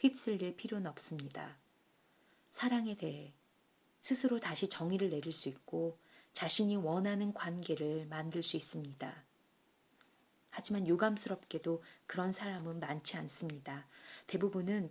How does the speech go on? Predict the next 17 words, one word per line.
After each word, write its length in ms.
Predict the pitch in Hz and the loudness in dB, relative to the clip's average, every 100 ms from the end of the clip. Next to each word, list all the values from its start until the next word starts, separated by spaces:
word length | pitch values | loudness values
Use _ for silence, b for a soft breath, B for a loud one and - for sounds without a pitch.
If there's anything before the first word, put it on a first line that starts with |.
| - | -2
기적 280 | 185 226 226 | 2 2 0
같은 340 | 208 220 208 | -8 -6 -4
일이 220 | 190 185 | -4 -2
일어나기를 560 | 170 196 180 165 165 175 | -2 -2 -2 -4 -6 -2
기대하면서 1000 | - 196 208 170 151 143 - 170 165 B B B B | -2 0 -2 -4 -6 -4 -2 -2 -4 B B B B
불행한 480 | - 196 220 208 202 | -4 0 0 0 -4
관계에 640 | - 175 170 151 151 160 | -4 -6 -4 -4 -2 -4
머물러 500 | 151 156 175 208 202 | -4 -4 0 0 0
있습니다. 720 | 151 - - 143 139 143 143 151 _ _ B B B B B B - | 0 -2 -2 -8 -12 -14 -16 -20 _ _ B B B B B B 0
문제를 420 | 208 214 240 240 | 2 6 6 6
해결하지 480 | 262 277 254 240 202 | 2 2 2 2 -2
않고 640 | 147 151 - 160 196 254 - - | -2 -8 -6 -2 -2 -4 -8 -4
상대방을 760 | - 262 254 247 208 190 196 | 2 4 4 2 0 -4 -2
떠나는 400 | - 269 269 233 | 2 6 6 4
사람들과는 680 | 220 233 220 196 156 160 156 156 | 0 -2 -2 -4 -6 -6 -8 -4
또 120 | 220 | -4
달리, 440 | 208 147 143 139 | -4 -8 -8 -10